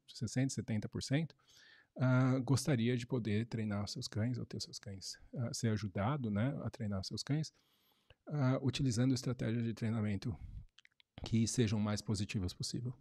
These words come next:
tá? É o que as pessoas querem naturalmente. Eu acho que é, é, também faz sentido a gente querer isso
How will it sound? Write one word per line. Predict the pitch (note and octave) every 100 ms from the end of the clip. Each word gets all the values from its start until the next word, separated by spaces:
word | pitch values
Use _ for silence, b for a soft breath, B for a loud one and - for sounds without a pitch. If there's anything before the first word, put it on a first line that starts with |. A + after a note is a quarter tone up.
| - _ -
tá? | B2 C#3+
É | -
o | A#2
que | B2
as | -
pessoas | A#2+ A#2 G#2 - - b b b b -
querem | A#2+ A2 G#2+ -
naturalmente. | G#3 A#2 - A2 G#2+ G#2 - -
Eu |
acho | G#2 -
que | G#2
é, | F#2+ _ _ - A2
é, | G2 A2 G2 F2+ -
também | A2 A2 A2+
faz | B2 G2+
sentido | B2+ G2+ A#2+ F#2+
a | F#2
gente | F#2 F2
querer | - F#2+ F#2+
isso | A#2 -